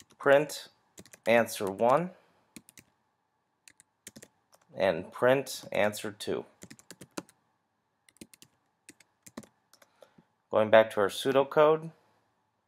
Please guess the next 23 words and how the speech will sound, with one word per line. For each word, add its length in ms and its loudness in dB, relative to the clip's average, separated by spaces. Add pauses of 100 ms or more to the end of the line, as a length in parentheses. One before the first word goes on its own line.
(1200)
we 160 -8
need 220 -6
to 140 -2
end, 420 2 (1300)
which, 480 -6
uh, 360 4 (320)
we've 240 -12
talked 300 4
about 460 2
by 120 4
using 500 -6
S 240 -4
Y 160 2
S 240 2
dot 160 4
exit. 480 -2 (3000)
And 160 2
then 180 4
there's 240 0
an 80 -4
endif, 360 0 (340)
whi-, 400 -6
uh, 280 2